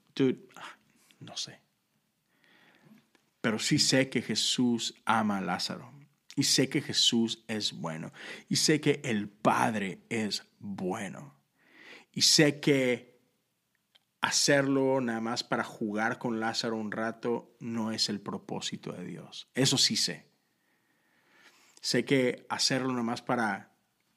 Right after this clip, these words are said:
para demostrar, sa-, ¿sabes? Para to flex, dicen en inglés, como que, uf, nada más para, para demostrar. Ese no es el corazón de Dios. Ese no es el corazón del Padre. Ese no es Jesús.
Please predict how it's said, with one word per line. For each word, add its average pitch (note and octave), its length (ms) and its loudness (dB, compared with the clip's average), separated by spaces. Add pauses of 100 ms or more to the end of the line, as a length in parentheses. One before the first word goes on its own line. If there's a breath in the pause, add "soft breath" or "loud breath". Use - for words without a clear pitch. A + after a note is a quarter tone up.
(180)
para G2+ 260 -2
demostrar, A2+ 720 -4
sa-, - 240 -8
¿sabes? A#2+ 280 -4
Para A2+ 240 -2 (400 loud breath)
to D#3 100 4
flex, C3+ 720 0
dicen C3+ 240 4
en B2+ 120 2
inglés, B2 340 -2
como C3+ 100 -12
que, A#2+ 80 -2
uf, - 380 -10
nada A2+ 100 -4
más A#2 160 -2
para, A#2+ 380 -2
para G2+ 160 0
demostrar. G2+ 580 -2 (1120 loud breath)
Ese - 160 0
no A#2 280 2
es C3+ 160 0
el - 120 -6
corazón C#3+ 500 -2
de A2+ 140 -2
Dios. - 420 -12
Ese - 140 -4
no B2+ 80 -2
es A#2 60 -4
el C3 100 -2
corazón B2 400 -4
del A2+ 120 -6
Padre. B2 300 -2
Ese A#2 160 -4
no B2+ 240 0
es C#3+ 220 0
Jesús. - 600 -4